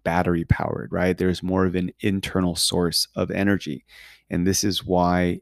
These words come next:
introverts, for the most part, like to recluse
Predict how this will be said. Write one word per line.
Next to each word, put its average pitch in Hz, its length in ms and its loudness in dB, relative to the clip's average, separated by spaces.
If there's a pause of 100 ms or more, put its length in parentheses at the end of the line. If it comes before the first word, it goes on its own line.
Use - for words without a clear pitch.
introverts, 98 600 0
for - 260 2
the 139 100 2
most 101 280 4
part, 92 340 4 (380)
like 92 340 0
to 95 300 -2
recluse 95 880 0